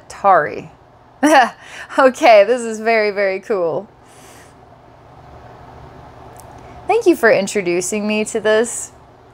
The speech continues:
Theta Tauri. All right.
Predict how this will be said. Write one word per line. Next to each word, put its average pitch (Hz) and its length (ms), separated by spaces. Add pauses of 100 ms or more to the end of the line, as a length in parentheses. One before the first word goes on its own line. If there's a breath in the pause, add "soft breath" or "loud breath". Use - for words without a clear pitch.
(120)
Theta 202 340
Tauri. 196 580 (2500 loud breath)
All - 120
right. 117 300